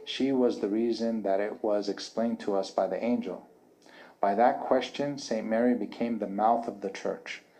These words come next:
She learned that interpretation for all creation. So we benefit tremendously from this di-, from this dialogue from the Archangel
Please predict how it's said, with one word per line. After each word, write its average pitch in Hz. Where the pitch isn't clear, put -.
She -
learned 127
that 104
interpretation 110
for 101
all 101
creation. 90
So -
we 107
benefit 101
tremendously 92
from 90
this 87
di-, -
from 95
this 101
dialogue 101
from 98
the 107
Archangel 95